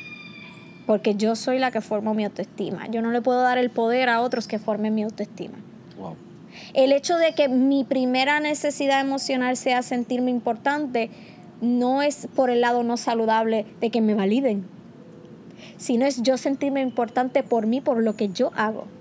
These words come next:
Speaker 2: Ujú.
Speaker 1: Que yo sentir que yo soy una persona que estoy contribuyendo, que soy de valor, eso me hace sentir importante.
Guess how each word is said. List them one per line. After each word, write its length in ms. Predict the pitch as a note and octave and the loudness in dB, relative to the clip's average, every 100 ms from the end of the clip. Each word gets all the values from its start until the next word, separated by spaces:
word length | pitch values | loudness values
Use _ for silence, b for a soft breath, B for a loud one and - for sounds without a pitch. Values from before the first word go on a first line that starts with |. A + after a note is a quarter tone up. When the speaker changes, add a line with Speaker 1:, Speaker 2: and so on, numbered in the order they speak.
| - | -10
Speaker 2:
Ujú. 420 | A#2 A2+ A2+ A#2 D#3 - | -6 -6 -6 -8 -8 0
Speaker 1:
Que 140 | C4+ A#3 | 2 4
yo 100 | B3 | 4
sentir 440 | D4 C#4+ D#4 D#4 | 2 0 0 0
que 140 | C#4 A#3 | 2 2
yo 100 | A3+ | 0
soy 160 | C4+ | 0
una 140 | C4 C4 | 0 0
persona 340 | B3+ C#4 C#4+ | -2 -2 -2
que 60 | C#4+ | -4
estoy 160 | - A3+ | -4 -4
contribuyendo, 680 | B3+ A3+ A#3+ A3+ A#3+ E4 | -4 -2 -2 0 0 0
que 100 | D#4+ | -2
soy 160 | C4 A3+ | -2 0
de 100 | A#3 | 2
valor, 300 | A3 A3+ C4 | 2 2 2
eso 300 | C#4+ F#4 - | 2 2 0
me 220 | C4+ A#3 A#3 | -2 0 -2
hace 180 | A3 | -4
sentir 380 | A3+ A3 G#3+ A3 | -4 -4 -4 -4
importante. 680 | A3 G#3+ G3+ - - - - | -4 -6 -8 -6 -10 -10 -16